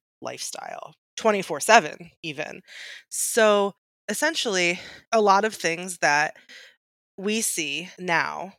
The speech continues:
what with punishments, with collaring, leashes, master-slave dynamics, dominant-submission dynamics, a lot of that comes from these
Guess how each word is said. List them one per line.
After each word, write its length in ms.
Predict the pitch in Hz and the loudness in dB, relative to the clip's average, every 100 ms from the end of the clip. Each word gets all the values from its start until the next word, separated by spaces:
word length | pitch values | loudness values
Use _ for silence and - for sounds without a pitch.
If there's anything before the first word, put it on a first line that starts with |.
| _ | _
what 220 | 170 156 175 | -2 -2 -2
with 460 | 170 160 - - _ | -4 -4 -6 -16 _
punishments, 1160 | - 269 262 247 262 247 240 - - - - - - | 0 2 2 -2 -2 -2 -4 -4 0 2 0 -2 -14
with 540 | 160 170 160 - - - _ - | -6 -4 -4 -8 -14 -16 _ -10
collaring, 720 | - 208 196 190 190 180 170 _ | 4 6 6 4 2 0 -10 _
leashes, 760 | 175 190 175 - 175 170 160 - - - - | -8 -4 -2 0 0 0 -2 -10 -14 -20 -4
master-slave 840 | 180 185 - 185 - 190 175 170 | 0 0 0 -4 -4 -2 -2 -2
dynamics, 880 | 170 156 160 151 151 147 - - - - | -2 -4 -2 -6 -6 -8 -6 -8 -8 0
dominant-submission 800 | 185 185 180 - 170 175 175 170 | 4 4 2 -4 -6 -4 -4 -4
dynamics, 720 | 160 160 151 143 143 - - _ _ - | -2 -2 -4 -6 -12 -12 -16 _ _ -4
a 160 | 220 | 2
lot 260 | 208 196 202 | 6 10 10
of 120 | 202 | 10
that 240 | 208 160 | 6 6
comes 600 | - - 208 202 196 190 | 0 -2 2 2 0 -8
from 340 | - 180 156 147 | -10 -6 -8 -8
these 220 | 143 - | -16 -16